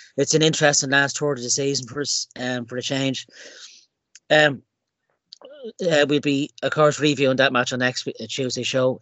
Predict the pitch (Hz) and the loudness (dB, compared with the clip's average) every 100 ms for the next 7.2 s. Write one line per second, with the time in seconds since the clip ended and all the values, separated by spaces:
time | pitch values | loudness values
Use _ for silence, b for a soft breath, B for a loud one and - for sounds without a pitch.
0 | - 127 131 131 113 - B B B B | -4 -2 -2 -2 -8 -8 B B B B
1 | B _ _ _ _ - 165 160 180 190 | B _ _ _ _ 2 4 6 6 6
2 | 180 - 151 151 - - 160 147 - - | 6 4 4 4 2 -2 0 0 -4 -2
3 | 160 180 160 151 - 156 143 143 147 147 | 2 4 2 -2 -2 -4 -4 -2 0 0
4 | 131 135 123 _ - 160 135 147 143 139 | -4 -6 -8 _ -10 -10 -8 -4 -2 0
5 | 147 147 139 - 135 127 147 - 147 147 | 2 2 -2 -4 -6 -6 -8 -2 0 0
6 | 127 127 135 131 160 151 143 143 160 147 | -2 -4 -4 0 2 2 2 2 2 2
7 | 143 | -2